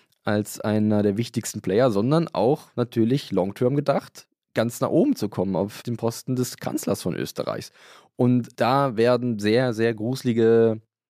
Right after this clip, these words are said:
Dinge offenbar, die da getan wurden, sehr korrupte Dinge, <laughs> wo man, glaub ich, als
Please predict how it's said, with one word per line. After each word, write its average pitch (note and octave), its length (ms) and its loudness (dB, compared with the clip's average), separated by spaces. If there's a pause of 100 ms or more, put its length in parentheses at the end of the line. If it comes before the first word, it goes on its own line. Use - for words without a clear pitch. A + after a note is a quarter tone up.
(480)
Dinge C3 260 2
offenbar, E2 540 -6 (240)
die G#2 80 2
da F#2 120 2
getan A2+ 440 -2
wurden, E3 500 0
sehr - 180 -4
korrupte D3+ 460 0
Dinge, F3+ 560 0
<laughs> - 100 -20
wo C3 300 2
man, C3 180 0
glaub B2+ 220 0
ich, - 180 -4
als G#2+ 300 -2